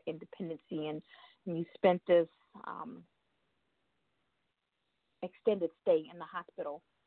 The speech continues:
Um, what, what was going through your mind? What, you know, yeah, what was going through your mind?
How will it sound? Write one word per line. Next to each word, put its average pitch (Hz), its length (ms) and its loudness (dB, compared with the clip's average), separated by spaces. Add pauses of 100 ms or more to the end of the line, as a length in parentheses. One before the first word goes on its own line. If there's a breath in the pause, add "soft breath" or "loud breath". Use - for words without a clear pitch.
(200)
Um, - 180 -20 (400)
what, 247 180 -4 (100)
what 311 360 2
was 226 160 -4
going 240 240 4
through 208 140 -8
your 175 140 -10
mind? 151 340 -8 (300)
What, 226 260 0 (460)
you 202 80 -10
know, 170 280 -2 (520)
yeah, 226 140 -2
what 254 220 2
was 254 120 -8
going 285 200 0
through 262 100 -2
your 220 80 -4
mind? 175 220 -6